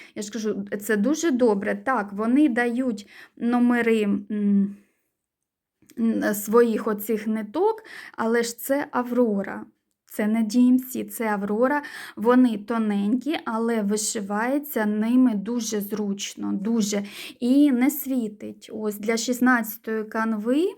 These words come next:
я, я переживала, я ніколи не вишивала Авророю, але д-, е, гарні нитки, нічого не можу сказати. Хтось там пхекає, що все неякісне.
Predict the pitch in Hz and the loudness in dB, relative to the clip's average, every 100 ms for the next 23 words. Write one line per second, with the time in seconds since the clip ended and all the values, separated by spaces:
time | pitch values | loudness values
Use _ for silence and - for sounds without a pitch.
0 | - - - 240 233 233 240 226 226 220 | -14 -20 -8 -4 -4 0 2 2 0 -4
1 | 208 214 202 220 311 247 220 220 247 214 | -2 -2 0 0 2 0 0 -2 -2 0
2 | 208 208 196 - 196 196 196 196 196 196 | 2 0 0 -4 -4 -4 -2 -4 -6 -6
3 | 202 208 339 330 - - - - 214 220 | -4 0 0 -2 -4 -14 -16 -6 -2 2
4 | 247 - - _ _ _ _ 220 202 208 | 2 0 -6 _ _ _ _ -8 -6 -2
5 | 214 202 202 202 240 202 202 202 220 320 | 0 2 2 2 0 2 2 4 4 4
6 | - - 214 226 233 254 247 214 214 214 | 0 -4 -2 -2 -2 -2 -2 -2 -4 -4
7 | 202 196 208 196 233 - 302 - 254 247 | -6 -8 -10 -6 -6 -6 -10 -6 -4 -4
8 | 214 208 202 - 254 330 370 254 233 226 | -2 -2 -4 -6 -6 -6 -6 -6 -6 -6
9 | 226 - 254 233 226 208 226 330 339 285 | -10 -8 -4 0 0 -2 -2 -2 -4 -6
10 | - | -8